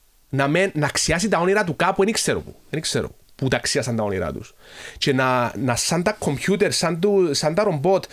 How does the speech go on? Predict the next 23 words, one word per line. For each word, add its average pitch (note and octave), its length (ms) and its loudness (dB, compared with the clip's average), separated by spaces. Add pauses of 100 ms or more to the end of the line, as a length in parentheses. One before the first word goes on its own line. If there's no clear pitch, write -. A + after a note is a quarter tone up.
(320)
τα - 100 2
οποία F3+ 340 2 (520)
απλά F3 340 0
πρέπει F#3+ 160 2
να F#3 60 4
κάνουν F#3+ 260 2
τικ, - 160 -6 (240)
τικ, - 140 -6 (260)
τικ. D#3 160 -2 (140)
Έχει - 140 -4
κάποια F#3+ 220 0
βίντεο F3+ 260 2
στο - 200 0
YouTube D3 260 0
που - 80 0
να F3+ 80 4
βάλεις, D#3 220 2 (320)
απλά F#3 220 2
πατάς G3+ 220 0
έναν A3+ 160 2
κουμπί D#3+ 320 2
οχτώ G#3 400 2
ώρες. - 520 -2